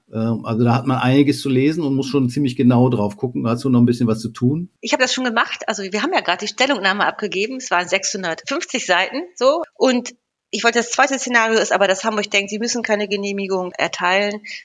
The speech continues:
Speaker 2: Dann haben wir die Möglichkeit, eine Unterlassungsklage einzureichen, was wir dann auch tun werden. Und dann nimmt das Ganze seinen Lauf. Also aus unserer Sicht ist es rechtlich nicht genehmigungsfähig, was da passieren soll.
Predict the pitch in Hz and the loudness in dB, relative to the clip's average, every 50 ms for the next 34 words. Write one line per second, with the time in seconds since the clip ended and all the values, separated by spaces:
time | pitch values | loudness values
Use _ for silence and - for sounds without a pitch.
0 | _ - 175 180 185 196 208 190 185 180 180 185 190 - - - - - 185 175 | _ -2 -2 0 0 0 -2 -2 -4 -4 -6 -6 -6 -6 -8 -8 -4 -4 -4 -2
1 | - - 180 185 - 151 190 190 190 165 180 196 - 208 202 202 - - - - | -2 -4 -4 -4 -4 -4 -2 -2 0 0 0 -2 -2 -6 -6 -6 -8 -8 -4 -2
2 | 180 156 156 160 160 139 - 151 156 - - - 180 - 160 165 190 - - 262 | 0 0 0 0 0 -2 -2 -4 -6 -8 -8 -8 -8 -6 -6 -8 -8 -8 -12 -10
3 | 240 190 165 - - - 127 - - - - - - 190 196 175 175 175 170 175 | -8 -8 -8 -8 -8 -8 -8 -8 -8 -10 -12 -14 -14 -12 -10 -8 -8 -8 -10 -10
4 | 156 - - 165 170 165 170 165 165 160 170 175 - 185 - - - 165 165 165 | -10 -8 -8 -6 -2 0 0 -2 -2 -4 -8 -10 -10 -10 -8 -6 -6 -6 -6 -6
5 | - 180 151 170 170 175 190 226 202 151 - - - - 165 170 - 120 139 - | -8 -6 -4 -4 -4 -2 -2 -2 -2 -2 -4 -6 -8 -8 -6 -4 -4 -4 -4 -4
6 | - 190 202 185 196 185 165 175 175 - - - - - 160 156 - - - 151 | -6 -6 -4 -2 -2 -2 -4 -8 -14 -14 -12 -14 -14 -14 -14 -16 -12 -8 -8 -8
7 | 170 - - - 165 170 170 - - _ _ - - - - - - - _ _ | -8 -10 -12 -12 -14 -14 -14 -14 -18 _ _ -20 -20 -20 -20 -20 -20 -20 _ _
8 | - 196 196 196 185 185 - - - - - - - 185 185 196 208 208 208 190 | -6 -4 -2 -2 -2 -4 -8 -12 -14 -18 -14 -12 -10 -8 -6 -6 -6 -6 -4 -4
9 | - - - - 226 220 214 233 233 - - 202 208 - - 208 208 - 202 202 | -4 -4 -4 -2 -2 -4 -4 -6 -8 -8 -8 -8 -6 -6 -10 -14 -12 -12 -10 -10
10 | - - 214 208 202 202 202 202 202 - 208 202 196 196 208 214 | -8 -6 -6 -8 -8 -8 -12 -14 -8 -4 -2 -2 0 -2 -2 -6